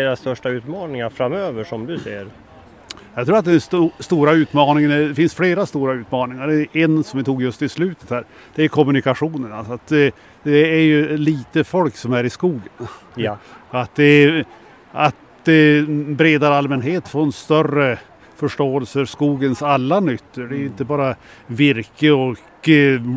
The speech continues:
Speaker 2: blåbär, utan det är klimat och det är, eh, rekreation. Eh, men
Speaker 1: Mm.
Speaker 2: att det är en,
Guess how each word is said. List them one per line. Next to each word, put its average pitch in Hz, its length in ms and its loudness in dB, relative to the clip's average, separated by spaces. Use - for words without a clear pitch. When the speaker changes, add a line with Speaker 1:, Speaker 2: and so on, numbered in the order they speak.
Speaker 2:
blåbär, 147 640 0
utan 127 320 -4
det 131 80 -4
är 131 60 -4
klimat 135 680 -2
och 135 80 -2
det 131 120 -4
är, 135 260 -2
eh, 139 140 2
rekreation. 147 920 0
Eh, 143 280 -4
men 123 120 -2
Speaker 1:
Mm. 151 100 6
Speaker 2:
att 127 100 0
det 160 80 4
är 156 180 8
en, 151 300 0